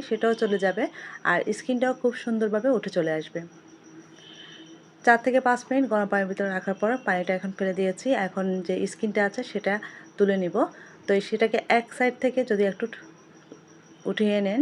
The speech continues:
তাহলে কিন্তু খুব সহজে টান দিলে উঠে যাবে। তো সবগুলো মাছের আমি স্কিনটা পরিষ্কার করে নিয়েছি। এখন যে মশলাটা আমি পেস্ট করে রেখেছিলাম, সেটা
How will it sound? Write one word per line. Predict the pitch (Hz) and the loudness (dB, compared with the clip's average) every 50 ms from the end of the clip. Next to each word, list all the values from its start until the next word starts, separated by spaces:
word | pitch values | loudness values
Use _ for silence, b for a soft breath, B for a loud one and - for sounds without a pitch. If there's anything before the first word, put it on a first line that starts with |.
| 311 285 | 2 4
তাহলে | - 208 185 190 190 | 2 0 0 0 -2
কিন্তু | 196 196 196 208 - | -2 -4 -4 -4 -2
খুব | - 247 240 - | -4 -4 -2 0
সহজে | - 233 226 220 233 233 - | 2 2 2 2 2 2 2
টান | 196 185 185 180 | 0 0 0 0
দিলে | 190 190 247 302 B B B B B B - 180 | 0 0 -2 -2 B B B B B B -4 -2
উঠে | 170 185 175 170 | 0 0 2 2
যাবে। | 165 160 - 180 180 175 - - - - - B B B B B B B B | 2 0 0 -4 -8 -8 -14 -20 -20 -20 -20 B B B B B B B B
তো | - - - | -8 2 4
সবগুলো | 226 214 202 202 - 233 262 247 240 | 4 4 4 2 2 4 6 6 6
মাছের | 240 233 240 240 233 | 4 2 2 0 0
আমি | 226 226 220 214 | 2 0 -2 -4
স্কিনটা | - - 226 202 214 214 - | -4 -6 -4 -4 -2 -2 0
পরিষ্কার | 202 196 - - 202 190 | -2 -2 -2 -4 -4 -2
করে | - 202 196 196 | -2 -2 -2 0
নিয়েছি। | 190 185 180 - - 262 330 - B B B B B B B - 202 | -2 -2 -4 0 0 0 0 0 B B B B B B B -2 -2
এখন | 202 - 240 233 247 240 208 | 0 0 0 0 0 0 2
যে | 214 208 202 196 196 185 - - - - - - - - - - - - - - B B B B B B B - - 196 | 4 4 4 2 0 -4 -6 -12 -18 -20 -20 -20 -20 -20 -20 -20 -20 -20 -20 -20 B B B B B B B -10 -4 -2
মশলাটা | 208 214 - - 220 233 226 | -2 0 -2 -2 -2 0 0
আমি | 226 226 - | 0 0 2
পেস্ট | 202 202 208 208 - - | 0 0 0 -2 -4 -2
করে | 214 208 202 | 0 2 2
রেখেছিলাম, | 202 202 208 - 226 240 277 320 311 - | 2 0 -2 -4 0 0 0 0 0 -2
সেটা | - 220 196 | -2 -2 0